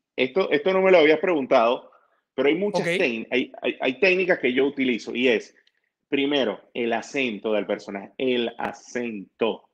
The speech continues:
Speaker 1: Así sea venezolano, tiene un acento de alguna región, tienes que agarrar ese acento. Después viene la parte de la voz,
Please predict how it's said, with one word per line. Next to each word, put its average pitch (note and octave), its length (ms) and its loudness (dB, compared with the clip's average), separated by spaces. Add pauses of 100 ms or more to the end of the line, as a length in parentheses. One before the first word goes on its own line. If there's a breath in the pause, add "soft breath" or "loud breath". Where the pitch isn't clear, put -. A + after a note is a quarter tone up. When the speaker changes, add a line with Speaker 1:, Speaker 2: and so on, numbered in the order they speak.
Speaker 1:
Así A2+ 180 -4
sea C#3+ 140 4
venezolano, B2 640 0
tiene B2+ 180 2
un C3+ 160 -2
acento A#2 640 -2
de G2 80 -2
alguna A2 300 -2
región, G#2+ 400 0
tienes A2+ 260 0
que C#3+ 180 0 (460 loud breath)
agarrar A2 460 6
ese B2+ 160 0
acento. F#2+ 500 -4 (640)
Después C3 320 4
viene D#3 480 2
la A#2 280 4
parte C3 280 2
de C#3+ 140 0
la A#2 100 -2
voz, B2 480 -4